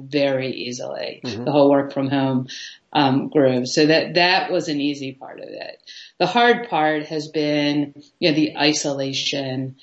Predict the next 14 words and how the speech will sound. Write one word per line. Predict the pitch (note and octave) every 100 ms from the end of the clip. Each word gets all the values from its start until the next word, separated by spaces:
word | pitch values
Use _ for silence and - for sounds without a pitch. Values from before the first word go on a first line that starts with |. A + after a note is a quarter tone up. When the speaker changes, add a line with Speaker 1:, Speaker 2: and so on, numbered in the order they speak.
| - _ -
Speaker 1:
and | D3+ C#3+ C#3+ C#3 C#3
that | D3+ C3+ - -
people | D3+ D3 C3
feel, | C3 C#3+ C3 B2 A#2 - -
the, | C#3 D3+ C#3 -
the | D#3+
grind, | D3+ D3+ D3 C#3+ C#3+ C#3 C3+ -
the | D3
daily | D3+ C#3+ C#3+
grind. | C3+ C3 - D#2 - - _ - - _ _ _
On | -
the | D#3
flip | D3+ B3 C4
side, | - D#3 C3+ C#3+ F3+ F#3+